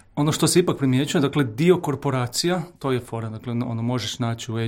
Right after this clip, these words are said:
R-u neke ljude koji su bili na nekom coaching tečaju, čak su i usvojili coaching vještine i onda kaže, "Ok, možemo uvesti coaching u našu firmu, ono, ajmo radit u, u svemu tome."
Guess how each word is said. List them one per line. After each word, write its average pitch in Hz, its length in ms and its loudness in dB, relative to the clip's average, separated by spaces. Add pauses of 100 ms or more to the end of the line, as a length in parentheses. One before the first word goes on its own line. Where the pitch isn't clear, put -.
(140)
R-u 107 340 -2
neke 113 300 -6
ljude 117 200 0
koji 113 300 0
su - 260 -4 (380)
bili 175 140 8
na 156 120 4
nekom 143 240 2
coaching 139 380 0
tečaju, 131 480 2
čak 131 280 -4
su 131 220 -2 (140)
i 127 140 -2
usvojili 131 560 0
coaching 127 480 -2
vještine 170 600 -2 (640)
i 139 120 2
onda 139 200 2
kaže, 135 300 -2
"Ok, 131 160 -4 (180)
možemo 120 840 2 (500)
uvesti 123 300 2
coaching 113 340 -2
u 117 40 -2
našu 113 260 -2
firmu, 113 300 0
ono, 110 160 -2
ajmo 120 260 2
radit 110 360 -2
u, 104 240 -8
u 110 100 -10
svemu 110 260 -6
tome." 113 280 -10